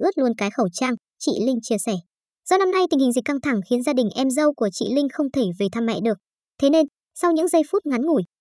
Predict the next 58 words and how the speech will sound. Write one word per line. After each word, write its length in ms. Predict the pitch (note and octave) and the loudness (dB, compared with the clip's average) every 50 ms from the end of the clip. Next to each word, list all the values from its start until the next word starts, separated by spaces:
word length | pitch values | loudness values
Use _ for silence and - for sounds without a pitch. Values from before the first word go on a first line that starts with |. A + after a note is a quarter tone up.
| _ _ | _ _
ai 160 | - B3 C4 | -4 -2 0
nấy 200 | B3 A3+ A3 A3 A#3+ | 0 0 0 0 0
đều 120 | C#4 A3+ | 0 0
bịn 160 | F#3 G#3 G3 G#3+ | 0 0 -2 -2
dịn, 160 | A#3 B3 - - _ _ _ _ | -4 -4 -6 -6 _ _ _ _
không 200 | - - C4+ C4 | -4 -2 0 2
nỡ 120 | B3+ B3+ | 2 2
nói 220 | C4+ A#3 G#3 G3+ C4 | 0 0 0 0 0
lời 160 | C#4 B3+ G3+ F3+ | 0 0 -2 -2
chia 180 | - - B3 A#3 | -2 -2 -2 -2
xa. 240 | - - B3+ B3 G3 - _ _ _ _ _ _ _ | -2 -2 -2 -4 -4 -6 _ _ _ _ _ _ _
Sau 160 | - - F#4+ | -2 -2 0
khi 140 | - G4 F4 - | 2 2 2 4
xem 100 | F4+ D4+ | 2 2
đoạn 220 | C#4+ A#3+ A3 A3 | 2 2 0 0
clip, 240 | - C4 D4 F#4 G#4 - _ _ _ _ - | 2 4 4 4 2 0 _ _ _ _ 0
cụ 140 | D4+ C4 | 2 2
Huệ 140 | B3 B3 A3 - | 4 2 2 0
cũng 120 | - A#3+ | 0 -2
cho 120 | C4 - C4+ | -2 -2 0
biết 160 | B3+ E4 G4 - - | 0 0 0 0 0
bản 160 | B3+ A#3 F#3+ F3+ | 0 0 0 0
thân 180 | C4+ C4+ C4 | 0 -2 0
không 180 | - - C#4+ A#3+ | 0 -2 0 0
giấu 140 | A#3 A3+ A#3+ | 2 2 2
nổi 220 | C#4+ C#4+ G#3+ F#3+ | 2 2 2 0
xúc 200 | - - F#4 E4 | 0 -2 0 2
động 160 | C#4+ C#4 - G3+ G3+ | 2 2 2 0 -2
vì 60 | G#3+ F#3 - | -4 -2 0
thương 180 | C4+ B3+ B3 | 0 0 0
các 120 | - F#4 - - | 0 -2 -2 0
con 120 | D4 C#4 B3 - | -2 -2 -2 -2
phải 100 | G3+ F3 | -2 -2
đi 100 | G#3+ A3 | -2 0
làm 200 | A3+ A3 F#3 F3 - | 0 0 0 -2 -2
ăn 200 | G#3+ B3 A#3+ A#3 | -2 -2 -2 -2
xa 240 | - - A#3 A3 A3+ | -4 -4 -2 -2 -2
vất 100 | D#4 - - | -4 -2 -2
vả. 120 | G#3 F3+ F3 _ _ _ _ _ _ _ _ - | -2 -2 -4 _ _ _ _ _ _ _ _ 4
"Hôm 120 | E4+ F4 D#4+ | 4 4 4
trước 160 | - G4+ G4 | 4 0 2
các 100 | - G#4 - | 2 0 2
con 140 | E4+ D#4 C4+ | 0 0 2
gọi 180 | C4 G#3 A3 G#3+ | 2 0 0 2
về 100 | A#3 G#3+ | 2 0
nói 200 | G#3 G#3 G3+ G#3 A3 | 2 0 0 0 0
cảnh 140 | - C#4 G#3 F3 | 0 0 0 0
tôi 120 | - A#3+ A3+ | 0 -2 0
khóc 220 | - E4+ F#4 - | 0 -2 0 0
được 120 | D4 A#3 - | 0 0 0
nhiều 140 | G#3 G#3+ G3 | 0 0 2
người 140 | G3 G3 F#3 F3+ | 2 0 -2 0
chia 160 | - B3+ A#3+ | 0 -2 -2
sẻ, 180 | - - G#3+ F3+ F3 - _ _ _ _ - | 0 -2 -4 -4 -6 -10 _ _ _ _ 0
tôi 120 | C#4+ C#4 | 0 0
cũng 180 | - - C#4+ D4 | 2 0 0 0
bất 120 | F#4+ - | 0 2
ngờ. 180 | C#4+ B3 G#3+ | 4 4 2